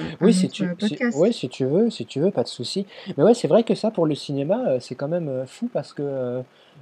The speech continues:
Speaker 2: j'ai l'impression qu'en France, on va quand même plus au cinéma.
Speaker 1: Oui, oui, oui. Mais j'ai vu, heu, récemment les, heu,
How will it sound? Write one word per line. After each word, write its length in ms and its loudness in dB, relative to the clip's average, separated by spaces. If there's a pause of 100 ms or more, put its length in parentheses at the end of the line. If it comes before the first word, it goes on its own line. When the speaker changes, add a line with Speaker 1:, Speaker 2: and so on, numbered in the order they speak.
Speaker 2:
j'ai 160 -2
l'impression 460 -2
qu'en 200 -2
France, 380 -8
on 100 -4
va 160 2
quand 160 -8
même 260 -4 (140)
plus 360 -2
au 60 -4
cinéma. 460 -4 (800)
Speaker 1:
Oui, 280 6
oui, 100 4
oui. 200 4 (300)
Mais 80 -2
j'ai 140 -2
vu, 260 4
heu, 400 2
récemment 480 2
les, 260 4
heu, 400 -6